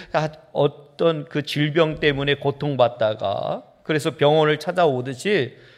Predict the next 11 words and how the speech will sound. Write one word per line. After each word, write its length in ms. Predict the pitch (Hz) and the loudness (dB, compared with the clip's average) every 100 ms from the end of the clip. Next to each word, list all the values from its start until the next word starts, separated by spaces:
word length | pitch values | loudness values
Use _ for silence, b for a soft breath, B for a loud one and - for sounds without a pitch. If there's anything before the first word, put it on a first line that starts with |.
| b | b
교회에 300 | 180 196 196 | 6 8 10
오는 400 | 190 170 170 175 | 8 6 4 0
분들을 380 | 156 151 151 143 | -4 -4 -4 -4
보면 360 | 135 135 135 123 | -4 -6 -8 -10
갖가지 560 | - - 113 107 113 113 | -18 -12 -6 -6 -8 -12
다 120 | - - - | -14 -18 -18
상처가 500 | - 175 175 185 175 | -16 -14 -10 -8 -6
있기 220 | 127 - | -6 -6
마련이에요. 640 | 175 139 - - - - 123 _ _ _ _ _ _ _ | -12 -12 -16 -18 -20 -20 -20 _ _ _ _ _ _ _
그 140 | - 143 | 2 2
상처를 580 | - 135 120 135 127 | 2 0 0 -2 -2